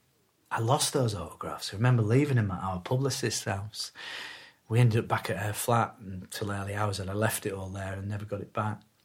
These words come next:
um, 'cause I was gonna give them to my, my cousin's kids. But anyway, that's by the by.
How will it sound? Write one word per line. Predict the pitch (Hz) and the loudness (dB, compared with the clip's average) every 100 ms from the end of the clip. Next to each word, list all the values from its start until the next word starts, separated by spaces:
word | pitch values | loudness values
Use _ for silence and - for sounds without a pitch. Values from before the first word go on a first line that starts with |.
| _ | _
um, | 117 107 110 110 120 - _ _ | -6 -2 0 0 -2 -8 _ _
'cause | - 107 | -8 -4
I | |
was | 104 | -2
gonna | 104 107 | 0 0
give | 104 107 | 0 0
them | 104 | 0
to | - 110 104 - _ _ | 0 -4 -4 -8 _ _
my, | 110 107 - | -6 -4 -6
my | 110 | -10
cousin's | - 120 113 110 - | -6 -2 0 -2 -4
kids. | - 113 110 - - _ | -4 -6 -6 -12 -20 _
But | 113 - | -6 -4
anyway, | 113 113 101 | -2 -2 -2
that's | 104 101 | -6 -6
by | - 101 101 | -8 -8 -8
the | 92 | -8
by. | 101 104 107 | -6 -4 -4